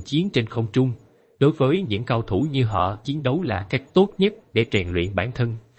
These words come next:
và việc quan sát người khác chiến đấu cũng mang lại nhiều lợi ích.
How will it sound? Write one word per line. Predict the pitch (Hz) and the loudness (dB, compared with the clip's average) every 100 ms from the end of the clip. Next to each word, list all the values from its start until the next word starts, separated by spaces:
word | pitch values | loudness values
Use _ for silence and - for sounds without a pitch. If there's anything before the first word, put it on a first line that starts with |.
| - | -10
và | - 117 | -4 0
việc | 123 113 - | 2 2 0
quan | 131 | -2
sát | 117 - 190 113 | 0 -4 -4 -2
người | 92 87 | -2 -2
khác | 160 190 - | -2 -4 -4
chiến | 151 185 | -2 -2
đấu | 165 175 196 | 0 -2 -2
cũng | 127 147 | -6 -4
mang | 127 113 | -4 -2
lại | 87 80 85 | -2 -4 -4
nhiều | 90 76 | -4 -4
lợi | 73 73 - | -4 -4 -2
ích. | 180 | -4